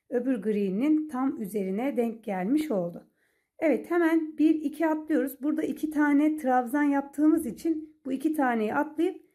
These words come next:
üçüncüye batarak devam ediyoruz. Sekiz tane sık iğnemi yapıyorum. Dört,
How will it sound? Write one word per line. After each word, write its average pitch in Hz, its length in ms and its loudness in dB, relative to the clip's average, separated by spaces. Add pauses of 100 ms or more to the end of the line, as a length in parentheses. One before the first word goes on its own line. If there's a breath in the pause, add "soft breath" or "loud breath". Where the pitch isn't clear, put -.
(260 soft breath)
üçüncüye 254 540 0
batarak 185 500 -4
devam 170 340 -6
ediyoruz. 247 480 -4 (320 soft breath)
Sekiz 311 420 -2
tane 233 380 0
sık 311 280 -6
iğnemi 196 340 -2
yapıyorum. 311 760 0 (1300)
Dört, 254 420 -2